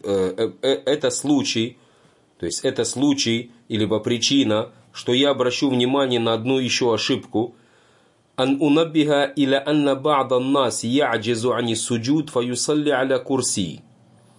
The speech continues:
То есть он говорит что? Что некоторые из людей «я'джизу а-, ани суджуд фаюсалли аля курси».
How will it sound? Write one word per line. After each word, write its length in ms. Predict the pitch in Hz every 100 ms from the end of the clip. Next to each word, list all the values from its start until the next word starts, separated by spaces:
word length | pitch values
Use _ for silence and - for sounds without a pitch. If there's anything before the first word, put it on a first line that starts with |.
| _ _ _ _ _ -
То 80 | 110
есть 160 | 113 135
он 180 | 139
говорит 380 | 131 135 139 135
что? 280 | - 117 95
Что 220 | - 110
некоторые 560 | 127 151 139 135 127 127
из 220 | 123 113
людей 540 | 117 107 107 104 131 - _ -
«я'джизу 680 | 117 135 131 117 110 120
а-, 360 | 107 107 107 92
ани 200 | 117 120
суджуд 480 | 113 120 113 156 156
фаюсалли 520 | 131 131 131 160 151
аля 280 | 139 135 131
курси». 520 | 131 123 - 92 -